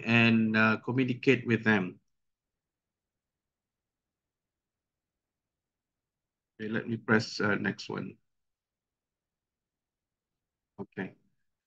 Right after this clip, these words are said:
So I was, um, given about one hour to share my experience and, uh, knowledge about, uh, community engagement in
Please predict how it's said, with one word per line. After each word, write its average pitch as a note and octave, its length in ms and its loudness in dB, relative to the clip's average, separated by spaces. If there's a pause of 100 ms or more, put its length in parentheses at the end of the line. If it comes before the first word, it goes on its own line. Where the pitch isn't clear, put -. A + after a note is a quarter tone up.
(200)
So D#3 260 6
I D3 160 10
was, E3+ 320 6
um, D3 540 8
given F#3+ 460 6
about D3+ 360 4
one E3+ 260 2
hour D3 720 0 (540)
to C3 340 6
share D3+ 320 4
my C#3 200 4
experience C#3 1120 4 (500)
and, A#2+ 540 6
uh, A#2+ 100 6
knowledge C3 640 2
about, A2+ 640 4
uh, A2+ 380 0
community C3+ 480 2
engagement A#2+ 760 4 (540)
in A2 720 0